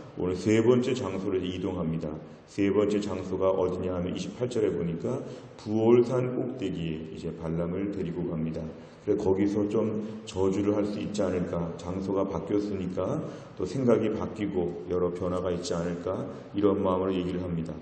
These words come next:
이십구 절에 보니까 거기서 제물과 제단을 다 준비하고 이제 모든 걸 저주하기를 간절히 기다릴 때에, 오늘 이십사 장의 일 절에 보니까 그 발람이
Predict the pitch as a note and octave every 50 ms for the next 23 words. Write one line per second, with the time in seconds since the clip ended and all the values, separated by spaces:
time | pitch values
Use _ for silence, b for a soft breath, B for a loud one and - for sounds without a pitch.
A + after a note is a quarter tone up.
0 | B B B B B B A2+ G2+ G2+ G#2 G2+ G#2 F#2+ G#2 G2 G2 F#2+ F2+ F#2 F#2
1 | F2+ F2 F2 F2 F2 F2 F2 F2 F2+ F2 - F2+ F2+ G2 - - - F#2 F2 F2
2 | F2+ F2+ F2+ F2 F2+ F2 E2+ - - E2+ E2+ F2 E2+ F2 F2 E2+ E2 E2+ D#2+ E2
3 | D#2+ E2 F#2 F#2 F#2 F2+ F#2 F2+ F2 F2 E2+ E2 E2 G#2 A#2+ C#3+ D3+ B B B
4 | B B B B B G2+ G2+ F#2 F#2 G2+ G2+ G2+ G2 G2 G2+ F#2+ - - F#2 F#2+
5 | F#2+ F#2+ G2+ G#2 G#2 G#2 G2+ G2 F#2 F#2 F2 - E2+ E2 D#2+ D#2+ E2+ E2 E2 -
6 | - - F2 E2+ E2+ E2+ E2+ - E2+ E2+ E2+ A2 A#2 A2+ - B B B B B
7 | B B - G2+ G#2+ A2+ A2 G#2+ - - A2 A#2 A#2 - C#3+ B2+ - - G#2 G2
8 | G2 F#2+ G#2 G2 G2 G#2 - - G#2 G2+ G#2 - A#2 G#2 G2+ F#2+ F2 F2+ F2 E2+
9 | E2 - - E2+ A#2 C#3 - B B B B B B - - G#2+ G#2+ G#2 G#2 G#2+
10 | G2+ F2 F2+ F2+ F2+ F2+ F2+ G#2+ B2 B2 - -